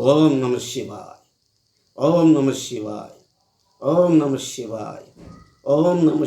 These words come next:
శివాయ, ఓం నమ శివాయ, ఓం నమ శివాయ, ఓం నమ శివాయ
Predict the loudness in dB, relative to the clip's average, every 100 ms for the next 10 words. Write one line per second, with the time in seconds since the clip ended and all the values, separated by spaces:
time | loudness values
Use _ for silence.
0 | -6 -8 -8 -6 -10 -12 -18 -20 _ _
1 | _ _ _ -4 2 4 4 2 0 -4
2 | -8 -6 -6 -6 -8 -14 -20 _ _ _
3 | _ _ -2 2 4 4 2 0 -2 -4
4 | -12 -12 -12 -14 -16 -20 _ _ _ _
5 | _ -4 2 2 2 0 0 -4 -6 -6
6 | -6 -4 -4 -4